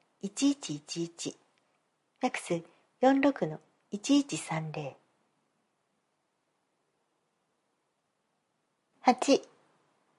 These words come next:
藤沢市議会議員選挙、結果。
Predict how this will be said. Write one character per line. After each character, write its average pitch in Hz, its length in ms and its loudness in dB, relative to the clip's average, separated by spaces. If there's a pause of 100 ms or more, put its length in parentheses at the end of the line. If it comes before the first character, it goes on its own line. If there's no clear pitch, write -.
(140)
藤 254 220 6
沢 277 280 4
市 - 160 -4
議 269 160 6
会 285 240 4
議 240 120 0
員 262 220 6
選 254 260 2
挙、 - 240 0 (280)
結 180 220 2 (100)
果。 190 160 4